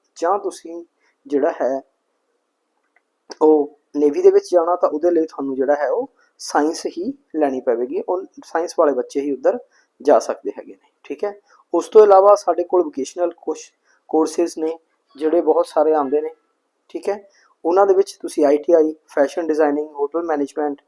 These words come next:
ਗ੍ਰਾਫਿਕ ਡਿਜ਼ਾਈਨਿੰਗ ਕੋਰਸ ਨੇ ਜਿਹੜੇ ਉਹ ਤੁਸੀਂ ਕਰ ਸਕਦੇ ਹੈਗੇ ਹੋ, ਜਿਹੜੇ ਨੇ ਟੈਂਥ ਤੋਂ ਬਾਅਦ ਸਿੱਧਾ ਹੀ ਡਿਪਲੋਮਾ ਕੋਰਸਿਜ਼ ਹੋ ਜਾਂਦੇ ਨੇ, ਠੀਕ ਹੈ। ਉਹਦੇ ਵਿੱਚ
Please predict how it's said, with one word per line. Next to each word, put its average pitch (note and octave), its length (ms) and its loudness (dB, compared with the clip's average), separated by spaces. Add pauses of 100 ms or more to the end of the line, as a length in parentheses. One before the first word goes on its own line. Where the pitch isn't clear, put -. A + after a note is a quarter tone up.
(320)
ਗ੍ਰਾਫਿਕ C#3+ 420 2
ਡਿਜ਼ਾਈਨਿੰਗ D3 400 0
ਕੋਰਸ C#3 320 -6
ਨੇ C#3+ 100 -4
ਜਿਹੜੇ C#3+ 200 2
ਉਹ D3 60 4
ਤੁਸੀਂ C#3+ 280 -10
ਕਰ B2 140 -4
ਸਕਦੇ C#3 340 -6
ਹੈਗੇ C3 200 -6
ਹੋ, D3 100 -12 (460)
ਜਿਹੜੇ C#3+ 260 6
ਨੇ C#3 220 0
ਟੈਂਥ B2+ 280 -2
ਤੋਂ C#3+ 100 -2
ਬਾਅਦ C3 180 4
ਸਿੱਧਾ C3 280 -4
ਹੀ D3+ 100 -4
ਡਿਪਲੋਮਾ C3 400 -4
ਕੋਰਸਿਜ਼ C3+ 400 -8
ਹੋ A#2+ 60 -10
ਜਾਂਦੇ C3+ 260 -4
ਨੇ, C#3+ 80 -12 (500)
ਠੀਕ D3+ 180 -4
ਹੈ। E3+ 80 6
ਉਹਦੇ D3 140 2
ਵਿੱਚ D3 260 -2